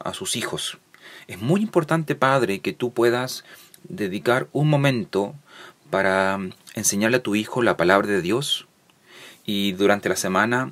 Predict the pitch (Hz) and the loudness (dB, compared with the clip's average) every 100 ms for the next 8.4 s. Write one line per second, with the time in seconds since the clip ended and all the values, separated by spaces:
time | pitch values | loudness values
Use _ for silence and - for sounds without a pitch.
0 | - 98 107 - 98 95 - 123 131 139 | -12 -2 -2 0 0 0 2 2 0 -2
1 | - 107 104 107 98 95 - 95 87 123 | -6 -6 -4 -4 -2 -4 -4 -4 -2 0
2 | 143 143 143 139 - - _ _ - - | -2 -4 -4 -4 -8 -10 _ _ -20 -20
3 | - - - 101 101 95 - - 101 90 | -20 -20 -12 -8 -6 -6 -8 -10 -8 -6
4 | 87 85 82 82 - - - 131 139 143 | -4 -4 -6 -8 -8 -10 -6 -2 -2 -2
5 | 139 131 - - 101 101 87 - 98 98 | -2 -2 -6 -12 -6 -4 -4 -6 -4 -2
6 | 104 - 104 - - 120 156 151 - - | -2 -4 -8 -8 -10 -6 -6 -6 -10 -8
7 | 107 101 104 110 131 165 - - - - | -4 0 0 0 -4 -6 -10 -20 -20 -20
8 | - - - - | -18 -18 -20 -20